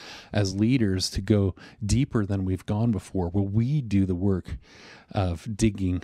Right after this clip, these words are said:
our foundations deeper? And that's an enormous challenge. Digging a hole in which to pour concrete is not the most exciting part of a building project. Uh, in fact, when I was a, a construction guy and I was the low guy on the totem pole when we were church planting, I was often doing carpentry.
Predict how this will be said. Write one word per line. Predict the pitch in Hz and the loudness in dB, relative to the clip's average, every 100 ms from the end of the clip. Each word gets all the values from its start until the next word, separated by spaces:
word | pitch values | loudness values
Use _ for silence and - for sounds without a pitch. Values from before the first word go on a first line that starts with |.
| - | -6
our | - | -8
foundations | - 98 92 90 90 92 85 | -4 -2 -2 -4 -4 -6 -4
deeper? | - 92 87 | -4 -4 -4
And | 80 | -2
that's | 127 - | -2 -2
an | 113 | -2
enormous | 104 104 110 120 113 | -2 0 2 0 0
challenge. | - 120 98 - | 0 -2 -2 -8
Digging | - 123 123 110 | -4 -2 0 0
a | - | -2
hole | 95 - 117 101 95 - - - - | -6 -2 -2 -2 -6 -12 -20 -8 0
in | 104 | 2
which | 117 - | 2 0
to | - | -4
pour | - 98 | 0 -2
concrete | - 113 113 - 101 | 0 -2 -2 -2 -2
is | 104 | -2
not | 110 113 - | -2 -2 0
the | |
most | 101 95 - | -2 -2 -6
exciting | - 113 101 92 | -4 -2 -2 -4
part | - - 104 | -2 -2 0
of | 98 | -2
a | |
building | 98 110 120 95 | 0 0 0 -2
project. | - 73 - - - - - - - - - - | -4 -6 -8 -12 -14 -20 -20 -20 -16 -16 -8 -2
Uh, | 92 85 | -2 -2
in | 95 | -4
fact, | - 104 87 | -2 -2 0
when | 104 | 0
I | 101 | 2
was | 104 95 - | 2 0 0
a, | 92 92 98 98 | -2 -2 -2 -4
a | |
construction | - 104 92 - 110 - 101 | -2 -2 0 -2 -2 -2 0
guy | 95 92 | 0 0
and | 95 92 | 0 2
I | |
was | 101 92 | 2 0
the | - 95 | 0 2
low | 104 104 | 4 4
guy | 104 101 98 | 4 0 0
on | 95 | -2
the | 87 | -2
totem | - 113 107 | 0 0 2
pole | 92 95 | 0 0
when | 98 95 | 0 0
we | |
were | 85 | -2
church | - 127 - | 0 0 0
planting, | - 95 - | -4 -2 -2
I | 95 | -2
was | 95 | -2
often | 95 104 | -2 -2
doing | 95 90 | -2 -2
carpentry. | - 110 - 104 78 85 | -2 -2 -2 -4 -4 -8